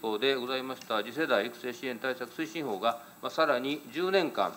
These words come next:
延長されたことを踏まえまして、これまでの取り組みを一層推進するとともに、計画期間内でのピーディーシーエーサイクルを確立するため、計画の進捗状況や課題を検証し、その結果を踏まえて、目標設定数値を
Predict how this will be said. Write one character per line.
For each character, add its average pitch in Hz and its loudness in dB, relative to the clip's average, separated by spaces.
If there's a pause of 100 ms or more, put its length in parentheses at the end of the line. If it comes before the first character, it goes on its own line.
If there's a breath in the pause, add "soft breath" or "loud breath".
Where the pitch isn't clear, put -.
(120)
延 143 -2
長 143 -2
さ 151 -2
れ 143 2
た 117 -2
こ 113 -4
と 113 0
を 123 2
踏 143 -6
ま 147 4
え 151 4
ま 160 0
し 156 -14
て、 90 -4 (300 soft breath)
こ 131 -2
れ 131 -2
ま 113 -4
で 156 -2
の 135 0
取 110 -4
り - -10
組 117 -6
み 117 -4
を 135 2
一 151 -4 (140)
層 135 2 (120)
推 147 -4
進 143 -8
す - -12
る 135 -6
と 131 -4
と 165 -4
も 151 -2
に、 101 -6 (380 soft breath)
計 131 2
画 131 0 (240)
期 - -16
間 151 0
内 127 -2
で 170 2
の 120 2 (100)
ピ 135 0
ー 127 -6
デ 131 -2
ィ 135 -2
ー - -4
シ 131 -8
ー 139 2
エ - 2
ー 135 -2
サ 160 0
イ 156 -2
ク 127 -6
ル 139 0
を 139 -2
確 - -10
立 131 -8
す - -12
る 139 -8
た 175 -2
め、 120 0 (320 soft breath)
計 135 2
画 127 -4
の 156 4
進 147 -8
捗 151 -4
状 175 2
況 104 -2
や 120 4
課 143 2
題 139 4
を 127 4
検 135 -6
証 139 -2
し、 151 -2 (320 soft breath)
そ 151 -4
の 143 -2
結 135 -4
果 143 -2
を 139 -2
踏 175 -4
ま 170 6
え 160 4
て、 120 0 (220)
目 127 -8
標 135 0
設 135 -4
定 131 -2
数 131 -6
値 156 -4
を 127 -2